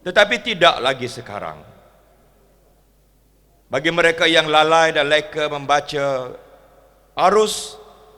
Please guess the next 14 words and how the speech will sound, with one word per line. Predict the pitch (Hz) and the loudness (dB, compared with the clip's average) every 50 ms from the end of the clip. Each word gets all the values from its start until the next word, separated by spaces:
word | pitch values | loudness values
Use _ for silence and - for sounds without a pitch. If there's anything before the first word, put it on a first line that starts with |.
| _ _ _ _ _ _ _ _ _ _ _ _ - | _ _ _ _ _ _ _ _ _ _ _ _ -2
dan | 131 160 156 - | 0 0 0 0
isyarat | 156 156 - - 156 147 151 151 151 143 147 - - - | -2 -8 -6 -2 2 2 4 4 2 0 -2 -8 -14 -8
dalam | 135 143 143 139 135 135 131 131 127 127 123 123 - - - _ _ _ _ _ _ _ _ - | -6 -2 -2 -2 -2 -4 -6 -12 -14 -16 -18 -20 -20 -20 -20 _ _ _ _ _ _ _ _ -6
laluan | 117 139 160 180 185 190 190 170 147 120 101 92 82 78 - - - - - - - _ _ _ _ _ _ _ _ | -2 0 0 0 0 0 0 0 -2 -4 -8 -18 -20 -20 -20 -20 -20 -20 -20 -20 -20 _ _ _ _ _ _ _ _
di | - 139 | -18 -16
persada | 135 - 139 135 - - 143 139 139 139 135 | -12 -12 -12 -10 -6 -6 -4 -4 -4 -4 -6
politik | - - 156 170 185 180 - 180 165 - - | -4 -2 -2 -2 -2 -4 -6 -8 -10 -8 -8
tanah | 160 151 139 139 - - 135 | -8 -6 -6 -6 -4 -2 -2
air | 127 117 - | -2 -4 -8
kita, | - 120 113 - 120 113 110 104 - - _ _ _ _ _ _ _ _ _ _ _ _ _ _ _ _ _ _ _ _ _ 123 | -16 -18 -14 -10 -10 -10 -10 -12 -14 -20 _ _ _ _ _ _ _ _ _ _ _ _ _ _ _ _ _ _ _ _ _ -4
mereka | 143 151 147 147 151 151 139 - | -2 -2 0 0 -2 -4 -4 -4
sebenarnya | - 131 123 135 135 135 135 135 131 131 123 | -8 -12 -10 -6 -4 -4 -4 -4 -6 -10 -10
diulai | 131 131 - 143 147 139 135 131 123 120 | -10 -10 -8 -6 -2 0 0 0 0 -2
mimpi | 131 135 131 127 - - 127 123 120 117 107 101 | -6 -10 -12 -14 -16 -14 -14 -12 -12 -14 -14 -18